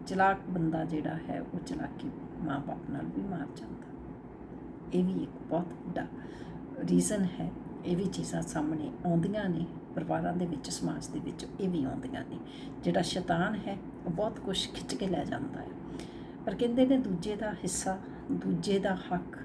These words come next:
ਲੈ ਕੇ ਜਿਹੜਾ, ਅਹ, ਜਾਂਦਾ, ਉਹਦਾ ਕਿਤੇ ਨਾ ਕਿਤੇ ਕੋਈ ਨਾ ਕੋਈ ਨੁਕਸਾਨ ਜ਼ਰੂਰ ਹੁੰਦਾ। ਸੋ ਜੇ ਮਾਂ-ਬਾਪ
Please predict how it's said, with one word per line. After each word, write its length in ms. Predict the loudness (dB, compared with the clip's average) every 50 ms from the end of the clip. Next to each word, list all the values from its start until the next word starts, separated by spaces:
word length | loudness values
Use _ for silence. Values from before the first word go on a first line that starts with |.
| -4 0
ਲੈ 200 | 4 6 6 6
ਕੇ 200 | 6 4 2 0
ਜਿਹੜਾ, 260 | 2 2 0 0 0 -2
ਅਹ, 1000 | -4 -6 -8 -10 -10 -12 -12 -10 -10 -10 -10 -6 -2 -2 0 2 2 2 2 4
ਜਾਂਦਾ, 320 | 6 6 6 6 4 4
ਉਹਦਾ 220 | 2 2 2 0 0
ਕਿਤੇ 300 | 0 -2 -4 -4 -2 -2
ਨਾ 120 | -2 -4
ਕਿਤੇ 300 | -4 -4 -4 -2 -2 -2 -2 -4 -6 -8 -4
ਕੋਈ 160 | -2 -2 -2 0
ਨਾ 180 | 0 -2 -2
ਕੋਈ 220 | 0 0 2 2 2
ਨੁਕਸਾਨ 520 | 2 0 -2 -2 -2 0 0 0 0 -2
ਜ਼ਰੂਰ 380 | -4 -4 -6 -6 -6 -6 -8 -6 -4 -2
ਹੁੰਦਾ। 180 | -2 -2 -4 -8 -10 -12 -10 -12 -12 -12 -12 -12 -12 -12 -12 -10 -10 -10 -10 -10 -12 -12 -10 -10 -10 -10 -10 -10 -10 -10 -10 -10 -10 -10 -10 -10 -10 -10 -8
ਸੋ 400 | -6 -2 0 0 0 0 0 -2 -6 -8 -10 -10 -10 -10 -10 -8 -8 -6 -6 -6 -8 -8 -6 -4 -2
ਜੇ 240 | 2 2 2 2 0 -4 -4 -2 2
ਮਾਂ-ਬਾਪ 460 | 4 6 6 6 6 6 4 2